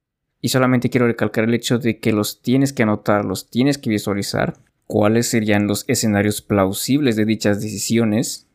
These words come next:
¿Y cómo es que tú acabarías en estos escenarios? El otro hack es controlar tus emociones, el cual viene de la mano con identificarlas primero.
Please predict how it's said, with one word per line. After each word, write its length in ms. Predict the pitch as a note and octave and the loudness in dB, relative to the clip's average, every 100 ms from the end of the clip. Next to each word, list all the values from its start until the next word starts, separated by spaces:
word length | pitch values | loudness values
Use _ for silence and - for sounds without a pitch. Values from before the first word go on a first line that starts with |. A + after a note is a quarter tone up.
| _ | _
¿Y 200 | - G2 _ | -12 -12 _
cómo 340 | C3+ D3+ A#2 | -2 2 2
es 120 | A#2 | 0
que 140 | - A#2 | -4 -8
tú 180 | - A2+ | -2 0
acabarías 640 | A2 A2+ G#2 G#2+ G#2 - | 2 2 2 0 -2 -2
en 140 | A2 | 0
estos 240 | C3+ C#3 A#2+ | 0 0 -2
escenarios? 640 | G#2 G2+ B2+ D3+ - - _ _ _ _ _ _ _ _ _ _ _ _ _ | -2 0 0 -2 -6 -14 _ _ _ _ _ _ _ _ _ _ _ _ _
El 120 | - | -2
otro 220 | A#2 E3 E3 | -2 0 0
hack 300 | F#3 D#3+ - | 0 -2 -2
es 200 | A#2+ - | -4 -2
controlar 800 | C3+ A#2+ A#2+ A2 A#2 E3+ F#3+ _ | -2 0 0 2 2 0 -2 _
tus 180 | - C3+ | -6 0
emociones, 640 | A#2 G#2 G#2+ G2 E2+ - - _ _ - | 2 0 0 -2 -4 -12 -18 _ _ -10
el 120 | G2+ | -6
cual 160 | B2+ B2 | -2 0
viene 200 | B2 A#2 | 0 0
de 100 | G#2+ | 0
la 120 | G#2+ | -2
mano 340 | A2 A2 G#2+ | 0 -2 -2
con 220 | - G2+ | -2 -2
identificarlas 840 | A2 G#2+ G#2+ - G#2 - A2 G#2 - | 0 -2 -4 -8 -8 -4 -2 -2 -4
primero. 440 | - A#2+ C3+ - | -6 -4 -4 -8